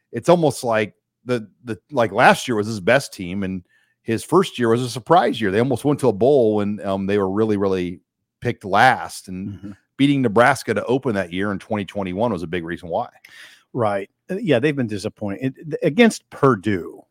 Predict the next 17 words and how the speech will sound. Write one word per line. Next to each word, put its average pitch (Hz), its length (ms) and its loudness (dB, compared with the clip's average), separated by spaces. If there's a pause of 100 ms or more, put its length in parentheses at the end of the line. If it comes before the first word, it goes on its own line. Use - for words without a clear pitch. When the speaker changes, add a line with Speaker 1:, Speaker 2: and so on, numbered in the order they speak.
(260)
Speaker 2:
last 110 380 -2
week, 104 280 -6
they 113 60 -2
had 98 160 -2
nine 123 360 6
penalties. 95 500 2
They're 113 120 4
a 95 40 -2
heavily 165 300 6
penalized 101 520 -2
team. 87 160 -12
Nine 127 280 4
penalties, 127 540 4 (480)
allowed 107 360 2
five 117 400 2
sacks, 104 600 -2 (140)
and, 101 300 -10